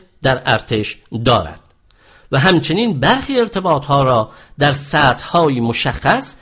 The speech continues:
با میزبانان آمریکایی‌اش دارد. تصور این که او قادر باشد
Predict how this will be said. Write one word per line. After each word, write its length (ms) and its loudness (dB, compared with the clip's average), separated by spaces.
با 180 4
میزبانان 720 2
آمریکایی‌اش 720 -2
دارد. 420 -12
تصور 540 0
این 300 2
که 340 -8
او 300 -2
قادر 480 2
باشد 480 0